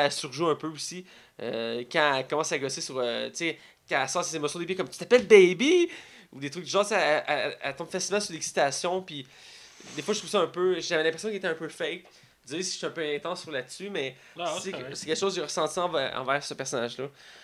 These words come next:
Speaker 1: Euh, bref, on va finir avec le dernier important, qui est Jamie Foxx. Euh, pour moi, j'ai trouvé que c'était le personnage gossant du film. <laughs>
Speaker 2: Mais je pense que c'est voulu, là.
Speaker 1: Ouais, c'est voulu, mais reste que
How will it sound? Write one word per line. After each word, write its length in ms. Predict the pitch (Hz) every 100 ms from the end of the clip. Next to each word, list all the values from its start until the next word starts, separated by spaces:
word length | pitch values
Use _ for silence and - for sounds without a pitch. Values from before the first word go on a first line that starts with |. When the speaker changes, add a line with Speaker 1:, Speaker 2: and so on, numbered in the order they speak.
| - -
Speaker 1:
Euh, 420 | 98 87 82 76 - - - - _ _ -
bref, 300 | 117 175 165
on 60 |
va 120 | 135
finir 160 | 139 214
avec 100 | 226 160
le 80 |
dernier 340 | 139 147 180 190
important, 400 | 190 - - 202
qui 140 | 208
est 100 | 143
Jamie 200 | 135 143
Foxx. 540 | 135 190 247 - - - _ - - - - - - - - _ -
Euh, 240 | 139 143 135 - _
pour 120 | -
moi, 120 | 170 220
j'ai 100 | 180
trouvé 420 | 175 180 208 202
que 200 | 170 147
c'était 300 | - - 156
le 100 | 151
personnage 480 | 160 - 160 160 123
gossant 380 | 151 - 175
du 60 | 165
film. 380 | - 185 247 285 240 220
<laughs> 240 | - - 143
Speaker 2:
Mais 120 | 147
je 60 | 139
pense 200 | 190 196
que 40 |
c'est 60 | 123
voulu, 260 | 110 156 127
là. 80 | 107 98 160
Speaker 1:
Ouais, 80 | -
c'est 140 | 151
voulu, 340 | 127 139 175
mais 160 | 202 143
reste 200 | 180 -
que 180 | 165